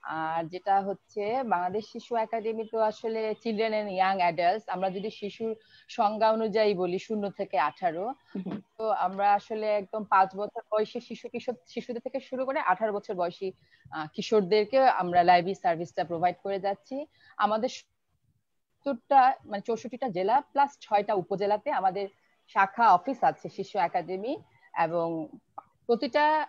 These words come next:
Speaker 1: শাখা অফিসে আছে। এবং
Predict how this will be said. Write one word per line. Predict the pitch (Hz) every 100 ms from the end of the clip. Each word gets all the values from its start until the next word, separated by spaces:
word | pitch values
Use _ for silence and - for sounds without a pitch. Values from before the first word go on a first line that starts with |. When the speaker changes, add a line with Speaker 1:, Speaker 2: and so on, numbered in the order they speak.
| - _ _ _ _
Speaker 1:
শাখা | - 190 180 208
অফিসে | 180 220 - 277 311 _ _ _ _ _ _ _ _ _
আছে। | 147 147 - 151 - _ - - -
এবং | 208 226 233